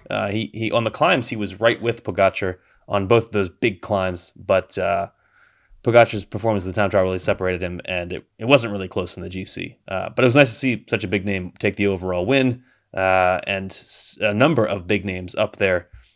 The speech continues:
uh, in, in the G C battle. Uh, Joao Almeida, who was, uh, pretty strong at last year's Giro, up there. Uh, Chris Harper up there for Jumbo-Visma. Nilson Powless for E F. Yeah, so there were a, a lot of, uh, a lot of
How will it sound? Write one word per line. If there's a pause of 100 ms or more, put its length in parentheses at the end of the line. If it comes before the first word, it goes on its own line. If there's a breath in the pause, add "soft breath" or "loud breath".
(180)
uh,
in,
in
the
G
C
battle. (240 soft breath)
Uh,
Joao
Almeida,
who
was,
uh, (440)
pretty
strong
at
last
year's
Giro,
up
there. (460 soft breath)
Uh,
Chris
Harper
up
there
for
Jumbo-Visma. (840 soft breath)
Nilson
Powless
for
E
F. (100)
Yeah,
so
there
were
a,
a
lot
of,
uh,
a
lot
of